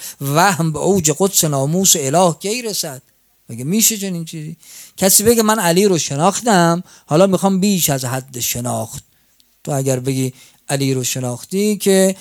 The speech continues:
اولئک کالانعام بل هم اضل، مگه می‌شه چنین چیزی؟ فرمود علی رو نشناخت جز من و خدا.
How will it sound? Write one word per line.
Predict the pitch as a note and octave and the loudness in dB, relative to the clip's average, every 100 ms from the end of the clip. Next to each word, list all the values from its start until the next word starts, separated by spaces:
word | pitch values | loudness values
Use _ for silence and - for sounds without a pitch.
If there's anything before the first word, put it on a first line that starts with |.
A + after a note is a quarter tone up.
| - _ | -12 _
اولئک | C#3 C3+ B2+ C3 G3 F#3+ | 2 4 4 2 0 0
کالانعام | D3 C#3 B2+ C#3 G3 F#3 | 0 -2 -2 2 4 4
بل | C#3 | 2
هم | B2 C3 | 2 2
اضل، | C3+ B2 C#3+ G#3+ G3+ C3 F#2+ B2 _ - | 0 0 2 2 0 -2 -6 -16 _ -20
مگه | A#2+ A#2 | -14 -10
می‌شه | E3+ G3 | -6 -4
چنین | G#3 G#3+ E3 | -4 -4 -4
چیزی؟ | D3+ C3+ A2 A2 - - - | -6 -10 -12 -16 -20 -20 -12
فرمود | - B2 E3 | -2 2 2
علی | G#3+ C#3+ G#3 | 2 2 4
رو | G3 | 6
نشناخت | F#3 G#3+ - F3 C#3+ | 6 4 2 0 -2
جز | F#3+ | -4
من | F3 G#3 A#3+ | 0 2 2
و | |
خدا. | F3+ D#3+ D3+ G#3+ G#3 A#2+ | 2 0 0 0 0 -4